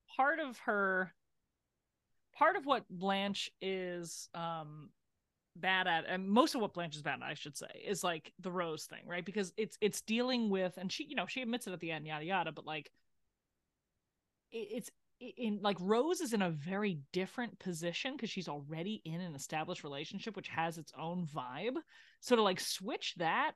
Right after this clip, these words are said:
with, like, somebody else's advice and have Rose, like, not sort of behave at, in character is very different than having Sophia not behave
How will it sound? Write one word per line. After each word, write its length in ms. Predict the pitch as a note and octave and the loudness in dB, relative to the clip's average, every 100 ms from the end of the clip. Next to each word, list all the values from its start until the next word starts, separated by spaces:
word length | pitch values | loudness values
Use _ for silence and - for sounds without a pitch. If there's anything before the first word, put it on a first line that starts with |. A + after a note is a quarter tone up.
| - | -4
with, 220 | G#3 F#3+ | 0 2
like, 180 | F#3+ F3 | 2 0
somebody 440 | - G3+ F#3+ G3+ - | 0 0 2 0 0
else's 460 | E3 F3 A#3 F#3 | 0 0 0 0
advice 720 | E3+ D3 D3 D#3 D#4+ - - - - _ - | -2 -2 -2 -2 -2 -2 -6 -8 -14 _ -4
and 140 | F3+ | 0
have 240 | F3 F3+ | 2 2
Rose, 300 | F3 F3+ F3+ | 4 2 2
like, 180 | E3+ D#3 | -2 -2
not 420 | E3 D#3+ D3+ E3 - | -4 -2 0 -2 -4
sort 200 | F3+ E3+ | -4 -2
of 80 | D3+ | -4
behave 540 | E3 - E3+ E3+ E3 - | -6 -2 -2 0 -4 -4
at, 260 | D#3+ D#3+ - | -2 -2 -2
in 260 | G3 G3 | 0 2
character 600 | F3+ - E3 G3 - D4 D4 | 0 -2 -2 -2 -4 -6 -4
is 160 | F#3 | 0
very 180 | G#3+ A#3+ | 2 2
different 260 | G3 G#3 F#3 | 0 -2 -2
than 80 | |
having 360 | F3 F3+ E3+ E3 | 0 0 0 -4
Sophia 500 | - F3 - E4 E4 | -4 -6 -2 2 4
not 240 | G3 E3 | 4 2
behave 360 | F3+ D3 E3 D#3 | 0 -2 -2 -2